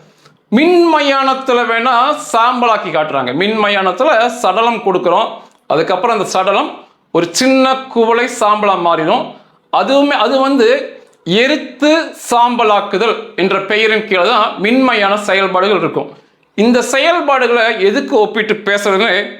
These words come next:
தெரியல. எப்படி சாத்தியம் என்றால், இந்த குண்டு விழுகின்ற இடத்துல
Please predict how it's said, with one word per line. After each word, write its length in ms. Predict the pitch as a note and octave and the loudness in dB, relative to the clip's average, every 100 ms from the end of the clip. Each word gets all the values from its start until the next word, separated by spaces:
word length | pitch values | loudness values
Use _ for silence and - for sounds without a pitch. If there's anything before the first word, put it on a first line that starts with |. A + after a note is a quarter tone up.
| - - | -20 -4
தெரியல. 280 | F3+ F3 D#3 - - | -2 0 -2 -4 -10
எப்படி 360 | - C5 E4+ D#4 | -8 -2 0 0
சாத்தியம் 640 | - A3 A#3 A#3 A#3 G3 | 0 0 0 0 -2 0
என்றால், 380 | F3 E3 D3+ G3 - - | 0 0 0 -2 -8 -6
இந்த 160 | D#3 C#3+ | -2 -2
குண்டு 840 | C3+ G#3+ D4+ D#4 C#4+ D4 C#4+ G3 F3+ | 0 2 4 4 4 2 2 0 0
விழுகின்ற 480 | G#3+ G#3+ A#3 A3 A#3 A#3 - | 0 0 0 0 0 -4 -4
இடத்துல 320 | D#3 F3 C#3+ | -4 -2 -2